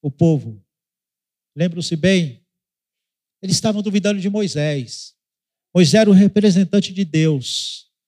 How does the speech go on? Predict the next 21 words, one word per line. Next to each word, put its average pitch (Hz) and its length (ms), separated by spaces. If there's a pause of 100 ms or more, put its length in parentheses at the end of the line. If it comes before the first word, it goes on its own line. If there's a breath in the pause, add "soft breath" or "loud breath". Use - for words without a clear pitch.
(280)
Então, 202 260
quando 220 300
a 220 60
dificuldade 220 640
apresentou 214 640
para 214 200
eles, 214 320
eles 214 200
se - 160
rebelaram 196 840
e 185 80
eles 185 260
duvidaram 185 680
do 175 180
próprio 190 840 (200)
Deus. 135 840 (1120)
Isso 202 240
acontece 202 640
hoje, 160 600 (240)
muitas 185 480
vezes, 135 760